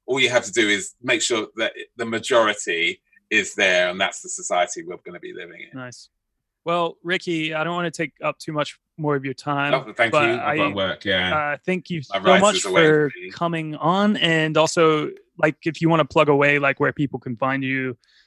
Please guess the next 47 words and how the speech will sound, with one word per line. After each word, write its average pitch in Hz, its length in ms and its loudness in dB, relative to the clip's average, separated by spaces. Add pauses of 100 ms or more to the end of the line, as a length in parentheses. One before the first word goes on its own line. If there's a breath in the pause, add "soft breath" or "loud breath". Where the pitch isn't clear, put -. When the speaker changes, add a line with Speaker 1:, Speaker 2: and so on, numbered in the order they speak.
(120)
Speaker 2:
on 185 80 2
social 147 280 4
media 139 440 4
and 127 200 -6
keep - 240 -2
up 131 140 0
to - 160 -18
date. 135 180 -2
Speaker 1:
Yeah, 190 240 8
I'm 127 160 6
easy 165 480 10
to 160 160 6
find. 98 720 2
Ricky 165 340 -2
B 151 220 2
B, 151 300 6
R 120 200 8
I 117 140 10
K 113 200 2
K 104 300 0
I 127 420 4
B 101 220 2
B, 135 340 4 (420)
at, 107 200 2 (260)
um, 107 680 0
uh, 123 40 0
yeah, 127 380 2 (180)
at, - 140 0 (300)
at 101 140 0
Ricky 104 180 -6
B 104 160 -4
B. 165 280 4 (240 loud breath)
And 113 280 2
my 117 200 2
name, 135 360 4
Ricky 104 240 -4
Beadle 107 240 -4
Blair, 147 480 6
I'm 117 360 -2
there 113 320 4
on 113 160 -4
all 117 220 -2
of 107 200 -4
the, 104 240 0
um, 98 360 0
social 110 360 -4
medias. 117 760 0